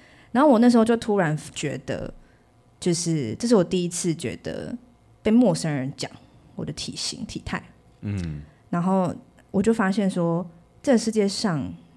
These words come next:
Speaker 1: 就是有一些眼睛
Speaker 2: 嗯。
Speaker 1: 是我看不到的。
Speaker 2: 嗯。
Speaker 1: 然后他会在，可能会在我看不到的地方，因为可能是在我的后面，给我一个评论。
Speaker 2: 嗯。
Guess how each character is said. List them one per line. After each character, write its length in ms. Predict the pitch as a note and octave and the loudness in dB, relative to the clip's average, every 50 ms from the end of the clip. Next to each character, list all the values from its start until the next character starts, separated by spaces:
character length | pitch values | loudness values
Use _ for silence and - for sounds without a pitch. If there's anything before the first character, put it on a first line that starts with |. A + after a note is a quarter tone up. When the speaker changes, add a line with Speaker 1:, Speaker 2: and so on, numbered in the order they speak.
| _ _ - | _ _ -2
Speaker 1:
就 100 | A#3 A#3 | 0 2
是 140 | A#3+ A#3 G3+ | 2 4 2
有 280 | E3 B2 G#2+ - - - _ _ _ _ _ _ - | 2 0 -2 -6 -10 -14 _ _ _ _ _ _ -4
一 60 | A3+ | -2
些 140 | A3 A3 G3+ | 0 0 2
眼 340 | G3 F#3+ F3 C#3+ - C#3+ C3+ | 2 2 2 2 0 -4 -8
睛 340 | - - E3 D#3+ D#3+ E3 D#3+ - - _ _ _ _ - | -6 -4 -4 -2 -2 -4 -6 -10 -16 _ _ _ _ -12
Speaker 2:
嗯。 280 | A2+ G2+ F2+ E2 D2 C2+ - - _ _ _ _ - | -8 -6 -6 -6 -8 -10 -14 -18 _ _ _ _ -2
Speaker 1:
是 140 | - B3+ | 2 2
我 40 | D#3+ | 2
看 200 | - - G3 D#3+ | 2 0 -2 -2
不 100 | D3 D3+ | -4 -4
到 220 | D3+ E3+ D#3 D3 - | -6 -6 -6 -6 -8
的。 200 | - - - - - _ _ _ _ _ - | -12 -16 -16 -18 -20 _ _ _ _ _ -8
Speaker 2:
嗯。 240 | A#2 A2+ G2 - D#3 | -6 -6 -4 -4 -4
Speaker 1:
然 100 | D#3+ D#3+ | -2 -2
后 140 | G3+ G#3+ | -2 -2
他 180 | G3+ - E3+ F3 | -2 -4 -4 -4
会 220 | F3 G#3 F#3+ E3+ | -4 -2 -2 -2
在， 360 | D#3+ - F3+ D#3+ D#3 - - - _ _ _ _ _ _ _ _ | -2 -2 -4 -4 -6 -6 -10 -14 _ _ _ _ _ _ _ _
可 140 | - - F3 | -6 -4 -2
能 180 | C#3+ C#3+ D3+ D#3 | -2 -2 -2 0
会 100 | G3 F#3+ | 0 0
在 140 | G3 F#3 D3 | 0 0 -2
我 100 | - D3 | -2 -4
看 180 | - - G3 | -4 -2 -2
不 60 | E3+ | 0
到 80 | E3+ E3 | 0 0
的 60 | D#3 | 0
地 120 | - E3+ E3 | -2 -4 -6
方， 160 | - D#3+ D3+ | -4 -4 -4
因 60 | E3 | -4
为 40 | F3 | -4
可 80 | - E3 | -4 -6
能 80 | C#3+ | -8
是 100 | - - | -6 -6
在 60 | F#3 D#3+ | -6 -8
我 60 | - | -8
的 60 | D3+ | -8
后 240 | - - - F3+ E3+ | -10 -6 -4 -4 -4
面， 240 | D3+ D3+ D#3 D3+ - - _ _ _ - _ _ _ _ _ _ _ | -4 -6 -10 -10 -12 -14 _ _ _ -20 _ _ _ _ _ _ _
给 120 | - F3 F3+ | 0 2 2
我 160 | F3+ E3 D#3 | 2 2 2
一 40 | D3+ | 0
个 400 | D3+ D#3+ D3 C3+ - - - - - - - - - - - | -2 -2 -4 -4 -6 -10 -12 -14 -16 -18 -20 -20 -20 -18 -10
评 280 | - - D#3+ D3 C#3+ D3+ | -8 -4 -4 -2 -2 0
论。 160 | E3+ E3+ - E3+ - - - - - - | 0 -2 -2 -4 -8 -14 -20 -20 -16 -12
Speaker 2:
嗯。 220 | E3+ D#3+ D3+ D2 | -10 -10 -10 -10